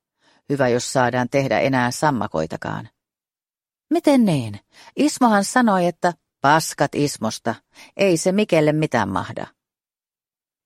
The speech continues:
Ville röyhtäisi uudelleen ja palasi koneelleen.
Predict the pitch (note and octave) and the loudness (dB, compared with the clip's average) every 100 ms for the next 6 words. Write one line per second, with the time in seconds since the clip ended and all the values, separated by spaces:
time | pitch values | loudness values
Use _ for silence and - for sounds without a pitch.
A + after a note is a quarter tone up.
0 | _ _ _ _ C#3 G#3 G#3 F3 F3 D#3+ | _ _ _ _ -2 2 2 2 0 0
1 | D3 C#3+ - G3+ F3 C#3+ C#3 C#3+ D3 D3+ | -2 -2 -4 -2 0 0 0 -2 0 0
2 | C3+ F3 B2 G#2 G2+ G2 A2 G#2+ B2 | -2 -2 -4 -4 -6 -8 -8 -10 -14